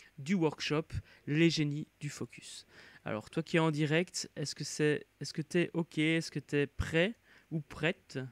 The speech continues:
Je vois quelques participants. Euh,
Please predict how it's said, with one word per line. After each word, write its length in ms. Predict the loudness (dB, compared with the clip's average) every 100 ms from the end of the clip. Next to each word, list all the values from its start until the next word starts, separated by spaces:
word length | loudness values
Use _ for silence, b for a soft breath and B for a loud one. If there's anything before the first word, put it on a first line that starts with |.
| -14 _ b b b -20
Je 120 | -12 -6
vois 120 | -4
quelques 260 | -4 -4
participants. 720 | -4 -4 -6 -14 -2 0 0 -4 B B B B B -2
Euh, 760 | 2 4 4 4 2 0 -2